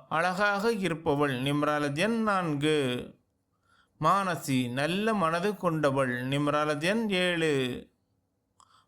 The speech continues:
மானிகா மாணிக்கம் போன்றவள் நிமராலஜன் ஆறு. மான்யதா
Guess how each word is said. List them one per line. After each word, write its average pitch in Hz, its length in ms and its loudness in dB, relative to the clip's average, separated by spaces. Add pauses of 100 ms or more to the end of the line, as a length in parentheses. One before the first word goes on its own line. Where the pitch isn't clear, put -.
(120)
மானிகா 147 840 0
மாணிக்கம் 196 680 -2
போன்றவள் 143 680 0
நிமராலஜன் 151 800 0
ஆறு. 151 880 0 (1200)
மான்யதா 151 920 0